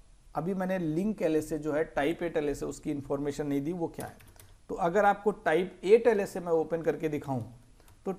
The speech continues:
type एट एलएसए में क्या information होगी मैं आपको पहले बता देता हूँ, right? क्या होगी कि R two router आर वन के साथ connect है and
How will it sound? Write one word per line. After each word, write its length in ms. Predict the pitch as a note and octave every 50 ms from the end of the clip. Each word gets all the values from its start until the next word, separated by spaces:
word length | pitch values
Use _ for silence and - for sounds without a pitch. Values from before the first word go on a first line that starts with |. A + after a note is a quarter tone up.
| -
type 280 | - F3 F3+ G#3+ G#3 A3+
एट 240 | A3+ A3+ A3+ A3+ - -
एलएसए 320 | F3+ F3+ G3 F#3+ - A3
में 140 | G#3 G#3 G3+
क्या 160 | G3+ - E3+
information 640 | F3 F3+ F3+ D3+ F3+ F3+ E3+ F3 E3+ D#3+ - F3+ E3+
होगी 200 | E3 E3 E3 G3+
मैं 100 | G3+ G3
आपको 200 | F#3 F3+ - G3 F#3
पहले 260 | - D#3 D3 D3+ D3
बता 260 | C#3+ C3+ C3 C3+ A#2
देता 220 | A2+ B2 - -
हूँ, 160 | A2+ G#2+ - - -
right? 300 | D#3 F3 A3 G#3+ - - -
क्या 120 | E3+ E3+
होगी 240 | F3+ F#3 E3+ D#3+ F3 C4+ - - - - - - - - - -
कि 220 | A3 - - - -
R 240 | D#3 E3 E3+ F3 G3
two 240 | F#3 - - C4 C4+ B3
router 720 | A3+ F3+ D#3+ D#3+ D#3 D#3 - - D#3+ D#3 D#3 E3+ A3 C#4+ - - - - - - - - -
आर 200 | F3 E3+ F3 F3+
वन 240 | G3 G#3+ A#3+ B3 B3+
के 120 | A3+ B3+
साथ 320 | A#3+ - A3 G#3 G#3 G#3 -
connect 360 | - G3+ G3 G3+ F#3+ - -
है 200 | G3+ G#3+ - - -
and 160 | - F3 F#3